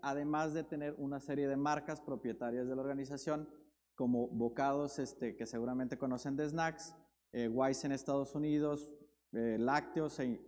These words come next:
e Inalex en, eh, en Ecuador. Es dentro del contexto del sistema Coca-Cola del mundo el tercer embotellador más grande de, del mundo. Operamos en cinco países, desde el norte de Argentina hasta el sur de Estados Unidos.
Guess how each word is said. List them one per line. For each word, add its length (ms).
e 140
Inalex 420
en, 280
eh, 520
en 120
Ecuador. 420
Es 280
dentro 320
del 200
contexto 500
del 140
sistema 440
Coca-Cola 480
del 140
mundo 320
el 80
tercer 340
embotellador 580
más 260
grande 420
de, 460
del 200
mundo. 460
Operamos 520
en 80
cinco 340
países, 640
desde 240
el 100
norte 280
de 80
Argentina 680
hasta 280
el 80
sur 240
de 80
Estados 380
Unidos. 400